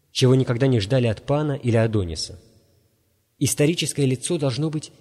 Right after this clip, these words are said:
идеальным героем и выполнить многие его дела, потому он —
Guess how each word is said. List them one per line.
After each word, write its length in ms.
идеальным 500
героем 440
и 80
выполнить 440
многие 280
его 280
дела, 360
потому 500
он — 260